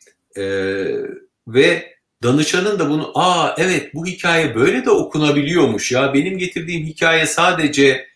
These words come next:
bir bozgun hikayesi değilmiş, bir, e, acıklı hikaye değilmiş, bu aynı zamanda bir zafer, bir hayatta kalma, bir ayakta kalma hikayesi olarak da okunabiliyormuş." diyebildiği zaman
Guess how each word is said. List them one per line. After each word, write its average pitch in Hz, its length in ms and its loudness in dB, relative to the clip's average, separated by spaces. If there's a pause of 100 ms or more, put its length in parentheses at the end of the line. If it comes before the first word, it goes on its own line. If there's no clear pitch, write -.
(260)
bir 135 260 2
bozgun 117 500 -4
hikayesi 123 720 -2
değilmiş, 120 760 -6 (400)
bir, 123 320 -2
e, 110 400 -6
acıklı 131 440 -2
hikaye 127 500 0
değilmiş, 143 560 -4 (220)
bu 143 180 -2
aynı 170 240 -2
zamanda 143 500 0
bir 139 120 0
zafer, 120 600 -2
bir 123 80 -2
hayatta 120 560 -2
kalma, 135 380 0
bir 127 200 -4
ayakta 127 420 -2
kalma 147 420 2
hikayesi 123 360 -2
olarak 135 380 -4
da - 40 -10
okunabiliyormuş." 127 1120 -2 (560)
diyebildiği 131 720 -2
zaman 143 540 -4